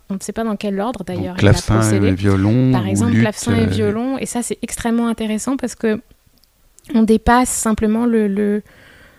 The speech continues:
Speaker 1: la tentative d'accéder à la vérité en ayant le bon instrument exactement,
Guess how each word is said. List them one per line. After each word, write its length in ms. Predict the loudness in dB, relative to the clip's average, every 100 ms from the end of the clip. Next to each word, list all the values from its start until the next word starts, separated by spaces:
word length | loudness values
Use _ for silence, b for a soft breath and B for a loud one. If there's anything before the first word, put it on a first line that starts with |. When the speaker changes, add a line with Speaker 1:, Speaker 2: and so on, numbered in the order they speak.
| B
Speaker 1:
la 140 | -4 -2
tentative 480 | 0 0 -2 0 2
d'accéder 400 | 2 2 0 2
à 60 |
la 100 | 2
vérité 640 | 2 0 -2 -2 -2 -2 -4
en 220 | -2 -2
ayant 280 | 0 0 0
le 220 | 2 2
bon 240 | 2 0
instrument 560 | 0 -4 -6 -4 -4 -4
exactement, 760 | -4 -4 -6 -8 -6 -4 -4